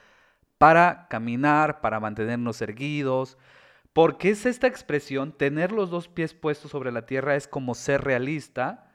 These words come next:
es lo que significa ser realista, pero al mismo tiempo, buscando una explicación a esta,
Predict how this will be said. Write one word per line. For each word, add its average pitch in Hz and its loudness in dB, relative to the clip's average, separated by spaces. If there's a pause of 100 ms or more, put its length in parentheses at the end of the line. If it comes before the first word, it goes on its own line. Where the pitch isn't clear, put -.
(420)
es 143 0
lo 170 4
que 151 -6
significa 127 -4
ser 135 -2
realista, 123 -6
pero 165 6
al 165 8
mismo 254 2
tiempo, 175 0 (400)
buscando 214 2
una 254 6
explicación 165 -2 (640)
a 135 4
esta, 170 0